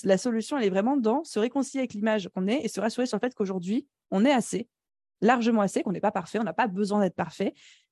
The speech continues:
Je dis souvent aussi qu'on a juste besoin d'être dix pour cent plus expert que notre client cible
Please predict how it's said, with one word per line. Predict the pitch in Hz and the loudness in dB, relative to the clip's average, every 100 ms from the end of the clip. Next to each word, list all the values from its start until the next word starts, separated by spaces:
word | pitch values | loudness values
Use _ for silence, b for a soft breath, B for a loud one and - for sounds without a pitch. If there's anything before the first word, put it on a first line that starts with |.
| _ _ - | _ _ -6
Je | 170 | 0
dis | 202 | 2
souvent | 262 240 | 4 4
aussi | 247 262 | 4 2
qu'on | 220 | 0
a | 185 | 0
juste | 190 226 | 0 0
besoin | 226 233 | 0 2
d'être | 214 190 - - | 0 -2 -8 -12
dix | 175 254 | -6 -4
pour | 277 240 | -4 -4
cent | - 254 | 0 0
plus | 240 254 220 | 2 0 0
expert | 226 - 226 226 - | 0 -2 0 0 0
que | 202 | 0
notre | 196 190 190 | 0 0 -2
client | - 208 202 196 | -2 0 2 0
cible | - - 233 160 | -4 -2 -2 -2